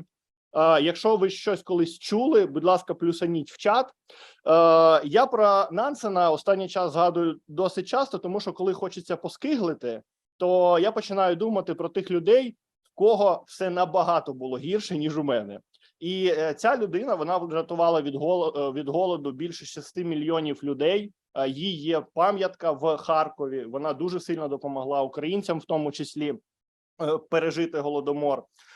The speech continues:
І, але в першу чергу це був дослідник. Дослідник півночі, е, Арктика, Гренландія і так далі. І от, е, просто уявіть собі, да, я уявляю собі, Антон,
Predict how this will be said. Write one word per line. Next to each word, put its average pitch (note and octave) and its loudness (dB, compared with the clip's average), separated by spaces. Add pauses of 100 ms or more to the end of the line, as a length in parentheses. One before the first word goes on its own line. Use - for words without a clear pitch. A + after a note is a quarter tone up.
(300)
І, G#3 -2
але F#3 4
в A3 -8
першу B3 2
чергу A#3+ 0
це A3 -2
був F#3 -4
дослідник. D3 -4
Дослідник F3 -2
півночі, A#3+ 2
е, E3 -2 (640)
Арктика, F#3+ 0
Гренландія D#3+ 2
і D3+ -2
так C#3+ -4
далі. A2 0 (680)
І - 4
от, A3 6 (320)
е, D3 -2
просто A3 2
уявіть G3+ 0 (420)
собі, F#3+ 0 (180)
да, F#3+ 0
я F#3+ 8
уявляю E3 4
собі, B2+ -10 (400)
Антон, F3+ 4